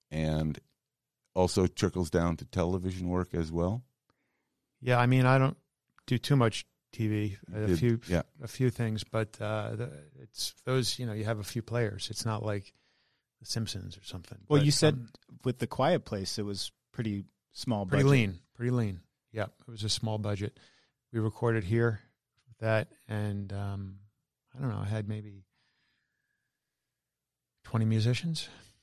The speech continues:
Speaker 1: How involved was John Krasinski in the score?
Speaker 2: Uh, he was very involved. He was, um,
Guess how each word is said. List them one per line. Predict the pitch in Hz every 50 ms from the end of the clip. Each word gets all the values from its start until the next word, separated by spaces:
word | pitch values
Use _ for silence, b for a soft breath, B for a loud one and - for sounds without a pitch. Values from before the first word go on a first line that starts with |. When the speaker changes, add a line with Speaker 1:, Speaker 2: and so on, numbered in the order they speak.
| _ b b b b b b b b b
Speaker 1:
How | - 123 127 123 120
involved | 120 117 113 113 110 110 107 101 98 98
was | 92 87 -
John | - - 95 90 90 87 85 85 85 87 - - _ _
Krasinski | - - 87 76 80 85 82 - - - 78 76 67
in | - - 76 71
the | 69
score? | - - - - 85 78 67 62 58 - _ _ _ _ _ _ _ _ _ _ - - b b b b b b b b b b - _
Speaker 2:
Uh, | - 139 123 123 123 123 123 123 123 123
he | 127 127 120 - 135
was | 131 120 104
very | 120 131 143 139 123
involved. | 107 95 95 95 95 95 - - - _ _ _ _ _ _ -
He | 117 113
was, | 107 110 107 98 - - -
um, | 117 110 110 110 107 107 107 107 107 104 104 101 92